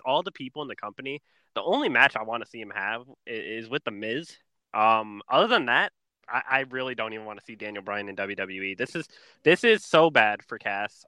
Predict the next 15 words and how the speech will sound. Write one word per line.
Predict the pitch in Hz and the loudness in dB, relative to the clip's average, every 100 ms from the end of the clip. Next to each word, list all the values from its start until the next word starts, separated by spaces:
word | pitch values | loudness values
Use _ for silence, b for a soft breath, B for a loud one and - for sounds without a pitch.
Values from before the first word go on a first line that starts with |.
| 117 | -2
Um, | 113 117 110 113 123 | 0 0 -4 -10 -10
the | 123 | 2
fact | 160 185 196 | 4 4 0
that, | 190 156 147 131 | -2 -4 -12 -8
first | 175 - | -8 -4
off, | 127 107 - _ _ _ b b - | -4 -4 -6 _ _ _ b b -2
yeah, | 113 104 | 0 0
that | 123 143 - 139 | 0 0 -2 -8
with | 135 - | -10 -6
the | 135 | -8
"We | 120 135 196 | -8 -8 -6
Want | 202 190 123 | 0 0 0
Enzo" | 123 127 143 143 | -2 -2 -4 -4
chants, | - 143 143 - _ 117 117 | -4 -6 -6 -10 _ _ -2
what | 123 139 | 6 6